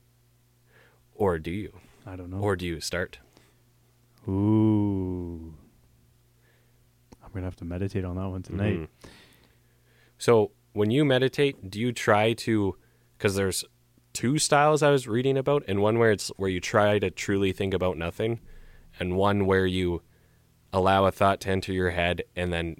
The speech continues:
Speaker 1: but you don't think about it or pass any judgment, and then you allow it to exit kind of at the same time?
Speaker 2: I kinda do a combination of it. I
Speaker 1: Mm-hmm.
Speaker 2: think that you,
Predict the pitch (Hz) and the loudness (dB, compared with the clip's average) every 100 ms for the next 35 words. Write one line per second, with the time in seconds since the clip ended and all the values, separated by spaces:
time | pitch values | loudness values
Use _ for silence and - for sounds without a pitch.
0 | - 85 90 90 82 - 104 95 98 95 | -10 -8 -4 -6 -6 -6 -4 0 0 0
1 | 90 85 92 92 87 90 80 87 110 104 | -2 -4 -4 -4 -6 -6 -6 -6 -6 -8
2 | - 87 82 82 82 80 82 - 80 _ | -10 -8 -6 -6 -6 -8 -10 -12 -14 _
3 | - _ - 82 - - - _ - 85 | -20 _ -10 -8 -6 -8 -8 _ -10 -8
4 | 80 82 80 - 87 82 85 90 - - | -6 -8 -8 -10 -8 -8 -8 -10 -12 -20
5 | _ - - 123 127 113 - 95 87 82 | _ -18 0 4 6 4 2 -4 -4 -6
6 | 85 - 95 101 - _ - 98 117 107 | -8 -6 -4 -2 -6 _ -4 0 0 0
7 | 110 98 - - _ _ _ _ 104 98 | 2 2 -2 -20 _ _ _ _ 0 4
8 | 196 202 147 104 95 | 8 8 8 6 2